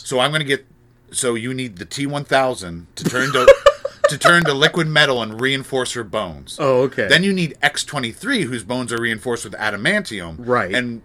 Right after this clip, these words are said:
Speaker 1: so you still have, so it's still a representation of women fighting against this osteoporosis that plagues them
Speaker 2: Oh.
Speaker 1: so completely.
Speaker 2: Oh, okay.
Speaker 1: It's, it's a female empowerment thing.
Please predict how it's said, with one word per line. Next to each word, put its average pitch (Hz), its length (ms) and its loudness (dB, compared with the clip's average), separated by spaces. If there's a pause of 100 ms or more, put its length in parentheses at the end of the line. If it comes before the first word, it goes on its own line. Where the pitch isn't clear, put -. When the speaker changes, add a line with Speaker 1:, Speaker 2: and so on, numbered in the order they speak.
Speaker 1:
so - 120 -2
you 139 120 -2
still 151 220 -2
have, 127 240 0 (140)
so 135 200 -2
it's 123 180 -4
still 160 220 0
a 120 60 0
representation 120 760 -2
of 95 180 -12
women 120 260 -4
fighting 117 440 -2
against 104 400 -6
this 104 200 -8
osteoporosis 113 960 -4 (340)
that 117 100 0 (140)
plagues 123 320 4
them 113 140 0
Speaker 2:
Oh. 107 40 -2
Speaker 1:
so 110 200 -2
completely. 95 600 -12 (220)
Speaker 2:
Oh, 117 260 -2
okay. 98 360 -6 (200)
Speaker 1:
It's, 135 240 -2
it's - 520 -4
a 123 60 -2
female 151 440 -2
empowerment 95 480 -4
thing. 62 260 -20